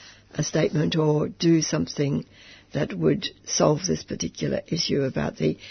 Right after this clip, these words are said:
importation of phosphate from Western Sahara by the New Zealand farmers. Farming is clearly a very basic and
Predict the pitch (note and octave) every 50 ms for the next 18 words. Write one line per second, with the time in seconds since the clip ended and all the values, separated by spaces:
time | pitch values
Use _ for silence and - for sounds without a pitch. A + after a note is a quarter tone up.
0 | - - - - - D#3 D#3 F3 D#3 C#3+ - D#3 D3 D3 D3 - D3 C#3 - -
1 | D#3 C#3 - - - D3 D3+ - - - C3+ C#3 D3+ - - - - - - -
2 | - - - - - E3+ D3+ D3+ D#3 D3 - - D3 D3 - D3 C#3+ D3 D3 C#3+
3 | - D3 C#3+ - E3 D3+ D3+ D3+ D3 C#3+ C#3 C#3 - - - - - - - -
4 | - E3+ E3+ E3+ D#3 E3 D#3 D3+ D3 D#3+ - - - _ - - - - - D#3
5 | D#3 D3 C#3+ C#3+ C3+ - B2+ - - - - - - - - - - - _ _
6 | - - - - C#3+ C#3+ D3+ D3+ D3+ D#3 D#3 - - - - D#3+ D#3+ E3+ - -
7 | - - E3 D#3 D3 D3+ D3+ D#3 - - - E3 D#3+ D#3+ D#3+ D3 D3 D3 D3 D3+
8 | - - - - - - - - - - D#3 D#3+ E3 - - - - - - D#3
9 | D#3 - - -